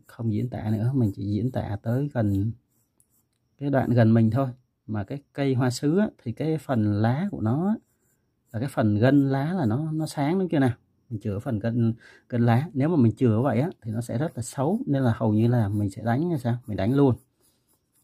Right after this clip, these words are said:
Rồi, bây giờ mình muốn chừa thì mình làm sao? Hôm trước là mình, mình có học về cái vấn đề sử dụng cục gôm này đúng không? Mình sẽ dùng cái cục gôm nè.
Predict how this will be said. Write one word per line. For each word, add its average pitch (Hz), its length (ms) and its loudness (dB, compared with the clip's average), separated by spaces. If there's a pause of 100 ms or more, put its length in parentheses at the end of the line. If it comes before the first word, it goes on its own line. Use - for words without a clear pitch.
(100)
Rồi, 110 280 0 (440)
bây 123 120 -4
giờ 127 100 2
mình 113 180 4
muốn 120 180 2
chừa 127 220 4
thì 120 160 -2
mình 113 160 0
làm 110 300 0
sao? 131 320 -8
Hôm 151 180 -10
trước 190 220 -10
là 139 80 -6
mình, 117 300 0 (1200)
mình 113 100 -12
có 127 100 -12
học 120 240 -10 (100)
về 107 160 -2
cái 131 160 -6
vấn 131 180 0
đề 123 180 0
sử - 160 -8
dụng 110 240 0
cục - 180 -12
gôm 135 260 6
này 110 100 4
đúng 135 220 6
không? - 100 -8 (220)
Mình 104 160 -4
sẽ 110 120 -8
dùng 123 220 0
cái 127 120 -2
cục 143 180 -8
gôm 117 240 4
nè. 104 140 2